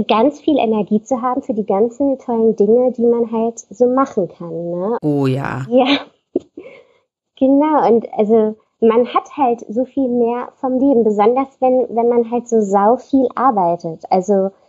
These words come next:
Speaker 1: da hast, du hast halt einfach mehr vom Wochenende, wenn du keinen Kater mehr hast.
Speaker 2: Und dann habt ihr den Vertrag gemeinsam unterschrieben?
Speaker 1: Ja, genau.
Speaker 2: Was für eine absurd schöne Form von Romantik.
Speaker 1: Ja. Ich weiß, das war an irgendeinem Samstag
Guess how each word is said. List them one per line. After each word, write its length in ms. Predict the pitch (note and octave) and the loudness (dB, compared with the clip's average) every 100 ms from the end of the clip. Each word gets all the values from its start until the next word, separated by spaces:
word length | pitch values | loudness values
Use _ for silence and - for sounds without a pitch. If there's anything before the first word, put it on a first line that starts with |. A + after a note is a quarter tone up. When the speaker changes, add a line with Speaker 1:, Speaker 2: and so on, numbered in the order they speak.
| _ - | _ -4
Speaker 1:
da 140 | G3 | -2
hast, 180 | A3+ A3+ | -2 -2
du 80 | A3 | -2
hast 180 | A3+ | 0
halt 160 | B3 A#3 | 0 2
einfach 320 | G#3+ A3 A3+ | 0 -2 0
mehr 200 | A#3 A3+ | 0 0
vom 280 | A3+ A#3 G#3+ | -2 -4 0
Wochenende, 840 | B3 C4+ A#3 - D#3+ D#3+ D#3 E3 F#3 | -2 0 -4 -2 -6 -6 -6 -10 -6
wenn 140 | F#3+ | -6
du 80 | F3+ | -6
keinen 320 | F3+ F#3 E3+ | -10 -10 -10
Kater 400 | F3 - E3+ F3 | -8 -8 -8 -8
mehr 280 | E3 E3 E3 | -10 -10 -12
hast. 340 | E3 E3 - _ _ _ _ _ _ | -14 -18 -20 _ _ _ _ _ _
Speaker 2:
Und 160 | - F#3+ | -6 0
dann 160 | A#3+ A#3+ | 0 0
habt 140 | B3 | 2
ihr 60 | A#3 | 0
den 120 | A3+ | 2
Vertrag 400 | A3 A3 A3+ A#3 | -2 -2 -2 0
gemeinsam 460 | A3 A3 A3+ G#3+ | 0 2 2 0
unterschrieben? 760 | F#3+ G3 G3 - G3 F#3 D3+ E3+ | -2 -4 -4 -4 -4 -2 0 2
Speaker 1:
Ja, 300 | A3+ F#3+ A#3+ | 2 0 -2
genau. 400 | B3+ A#3+ G#3+ A#3 | -4 -4 -4 -4
Speaker 2:
Was 160 | F3+ - | -4 -2
für 60 | |
eine 120 | G#3 | -2
absurd 380 | F3+ D#3+ B3 C#4+ | -2 0 -2 0
schöne 380 | - - B3 B3 | -2 0 2 2
Form 380 | - F#3+ G#3 A#3+ | -2 0 2 0
von 380 | F3+ F3 E3+ A#3 | -4 -6 2 2
Romantik. 640 | F#3+ F3+ G#3+ G#3+ C#3+ C#3+ | 4 0 -2 -4 -8 -4
Speaker 1:
Ja. 300 | A#3 C4 C#4 - _ _ - - _ - - - _ _ - | 0 0 0 -6 _ _ -10 -10 _ -20 -20 -20 _ _ -18
Ich 200 | - A3 | -12 -2
weiß, 360 | G#3 C4+ - | 2 2 -2
das 200 | - A3 | -8 -4
war 120 | G3+ A3 | -2 -2
an 140 | G#3+ | 0
irgendeinem 540 | A#3 B3 A#3 A3 G#3+ | 2 2 2 2 0
Samstag 680 | F#3+ G3 B3+ - _ C#4 D4 | 0 -2 -4 -6 _ -4 -4